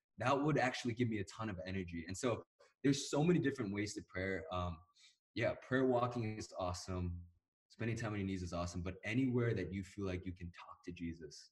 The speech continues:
is a win. So, yeah, Kaylee, what, what was helpful for you when you started praying? So you were that freshman in your mind making a script, and now you, like, talk to Jesus all the time.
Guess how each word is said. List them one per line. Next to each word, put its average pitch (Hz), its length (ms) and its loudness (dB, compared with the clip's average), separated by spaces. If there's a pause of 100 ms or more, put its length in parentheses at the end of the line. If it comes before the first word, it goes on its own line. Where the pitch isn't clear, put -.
(120)
is 85 160 -6
a 82 120 -10
win. 76 140 -14 (140)
So, 78 300 -10 (500)
yeah, 98 220 2 (180)
Kaylee, 104 300 4 (100)
what, 131 300 0 (260)
what 139 160 0
was 196 160 4
helpful 113 480 -6
for 98 80 -4
you 90 540 -2
when 95 120 -4
you 90 120 -4
started 90 480 -4 (120)
praying? - 240 -10
So - 160 -4
you 127 140 4
were 127 100 2
that 113 200 2 (540)
freshman 127 760 2 (100)
in 117 120 -2
your 117 100 4
mind 101 420 0 (260)
making 110 300 0
a 110 40 -2
script, - 460 -4
and 101 120 -4
now 101 200 0
you, 101 160 0
like, 98 160 -2
talk 104 240 -2
to 95 60 -6
Jesus 90 240 -6
all 92 140 -2
the 87 80 -4
time. 87 360 -4